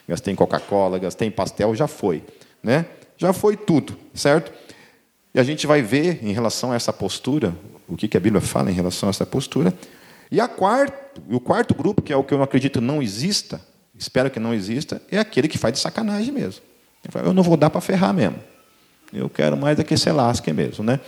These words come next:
Então, esse quarto grupo eu acredito que não existe. Se exista, o fogo do inferno tá até aguardando, em nome de Jesus, né? <laughs> Amém?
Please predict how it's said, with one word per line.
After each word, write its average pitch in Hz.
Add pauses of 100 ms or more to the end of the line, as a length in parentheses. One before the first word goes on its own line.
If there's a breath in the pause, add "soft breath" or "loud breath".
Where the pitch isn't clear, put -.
(300 loud breath)
Então, 151
esse 175
quarto -
grupo 180
eu 190
acredito 185
que 190
não 202
existe. 156
Se -
exista, 202 (180 loud breath)
o 175
fogo 185
do 185
inferno 170
tá 180
até 180
aguardando, 175
em 113
nome 120
de 139
Jesus, 117 (340 loud breath)
né? 113 (720)
<laughs> 185
Amém? 190